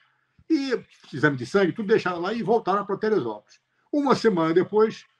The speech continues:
o marido voltou ao Rio de Janeiro pra pegar o resultado dos exames.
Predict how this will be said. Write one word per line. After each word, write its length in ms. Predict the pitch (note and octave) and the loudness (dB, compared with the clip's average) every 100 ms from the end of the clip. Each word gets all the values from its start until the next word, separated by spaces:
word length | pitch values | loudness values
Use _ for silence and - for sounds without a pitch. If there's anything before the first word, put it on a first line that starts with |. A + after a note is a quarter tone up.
| - | -10
o 100 | A3+ | 0
marido 400 | A3+ F#3+ G3 E3+ | 4 4 4 2
voltou 420 | A3+ G3 G3 G3 | 2 0 2 0
ao 60 | D3+ | 0
Rio 160 | F3 | -6
de 60 | D3+ | -6
Janeiro 240 | D3+ E3 G3 | -6 -4 -6
pra 100 | F#3+ | -6
pegar 240 | F#3 G3 | -6 -2
o 60 | F#3+ | -2
resultado 640 | F#3 E3+ D#3+ F3+ F#3+ G3+ | 0 -2 -4 -6 -6 -6
dos 80 | F3 | -6
exames. 500 | F3+ D3 C#3 G2+ | -4 -4 -4 -8